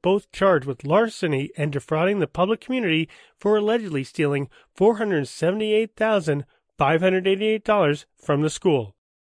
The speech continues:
According to U S A Today, the C N N of newspapers, since you only see it at hotels when you're lonely and sad.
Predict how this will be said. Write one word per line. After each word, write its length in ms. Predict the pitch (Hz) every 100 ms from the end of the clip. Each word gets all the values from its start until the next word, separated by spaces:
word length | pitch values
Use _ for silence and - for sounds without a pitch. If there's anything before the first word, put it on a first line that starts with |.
| _ _ _ _ _ _ _ _
According 440 | 160 - 170 175
to 120 | 156 165
U 300 | 147 170 180
S 180 | 170
A 180 | 170 175
Today, 460 | 170 175 233 247 131
the 180 | 113 139
C 380 | - - 240
N 80 | 277
N 220 | 240 233
of 160 | 190 190
newspapers, 680 | 180 202 202 160 151 160 151
since 300 | 175 170 185
you 260 | 196 175
only 260 | 160 202 220
see 200 | - 214
it 80 | 208
at 160 | 208
hotels 640 | 202 220 - 247 165 160 - - _
when 180 | 151 165
you're 160 | 160
lonely 640 | 151 156 190 165 127 123 -
and 220 | 151 156
sad. 560 | - - 156 120 107